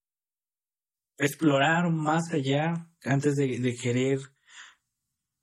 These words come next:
florecer ante la sociedad, ante el trabajo, que florezcas ante ti mismo, ¿no?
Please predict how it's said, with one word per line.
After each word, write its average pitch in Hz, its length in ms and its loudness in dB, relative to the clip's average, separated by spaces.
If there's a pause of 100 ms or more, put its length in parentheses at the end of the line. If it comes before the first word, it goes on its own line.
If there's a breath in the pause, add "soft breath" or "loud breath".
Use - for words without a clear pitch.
(420)
florecer 131 640 0
ante 120 720 -2
la 110 160 -4
sociedad, 127 720 -4
ante 117 220 -4
el 113 60 -4
trabajo, 131 840 -4
que 104 480 0
florezcas 117 580 -2
ante 117 260 -2
ti 120 160 -6
mismo, 120 380 0
¿no? 110 240 0